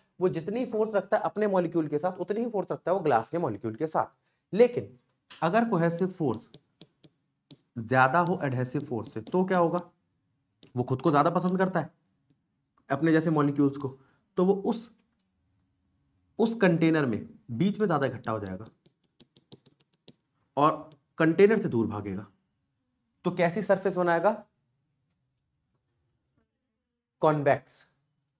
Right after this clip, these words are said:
अपर मेनिस्कस या कॉन्वेक्स। ठीक है, अच्छा, अगर मैं आपसे बात करूं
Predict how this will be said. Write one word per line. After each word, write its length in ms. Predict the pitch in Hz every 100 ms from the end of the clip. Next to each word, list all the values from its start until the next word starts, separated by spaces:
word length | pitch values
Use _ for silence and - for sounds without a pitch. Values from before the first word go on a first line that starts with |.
| _ -
अपर 220 | 139 185
मेनिस्कस 480 | 170 156 151 170 175
या 80 | 226 - -
कॉन्वेक्स। 540 | 139 127 113 113 - - _ _ 160
ठीक 120 | 175
है, 180 | 247 - _ _ _ _ _ _ _
अच्छा, 240 | 139 - 143
अगर 260 | 143 143 208
मैं 100 | 214
आपसे 220 | 208 208
बात 220 | 190 185
करूं 180 | 180 190